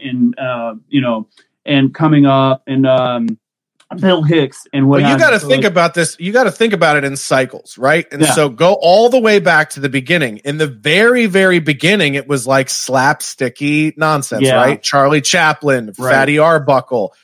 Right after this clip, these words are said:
Speaker 2: shit like that. And then came fucking Redd Foxx, and people were like, "Oh, shit."
Speaker 1: Lenny
Speaker 2: And then
Speaker 1: Bruce,
Speaker 2: Lenny
Speaker 1: Redd
Speaker 2: Bruce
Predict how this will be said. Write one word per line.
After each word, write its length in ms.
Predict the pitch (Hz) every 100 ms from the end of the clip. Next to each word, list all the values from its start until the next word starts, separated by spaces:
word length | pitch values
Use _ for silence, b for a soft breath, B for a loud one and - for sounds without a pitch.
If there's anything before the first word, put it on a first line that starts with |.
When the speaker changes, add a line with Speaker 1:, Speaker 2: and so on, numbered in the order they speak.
| _
Speaker 2:
shit 380 | - - 175 175
like 240 | 175 170
that. 320 | 226 196 - _ _
And 240 | 156 156 147
then 540 | 214 240 190 214 208 _ _ -
came 440 | 185 175 170 175 -
fucking 420 | - 165 147 156
Redd 240 | 147 160 147
Foxx, 600 | - 220 160 104 - 151
and 180 | 156
people 220 | 165 151 151
were 20 |
like, 120 | 135 127
"Oh, 380 | 180 240 214 135
shit." 440 | - - 214 240
Speaker 1:
Lenny 160 | 190 196
Speaker 2:
And 100 | 156
then 100 | 160
Speaker 1:
Bruce, 360 | 196 220 175
Speaker 2:
Lenny 240 | 147 165 185
Speaker 1:
Redd 120 | 165
Speaker 2:
Bruce 180 | 220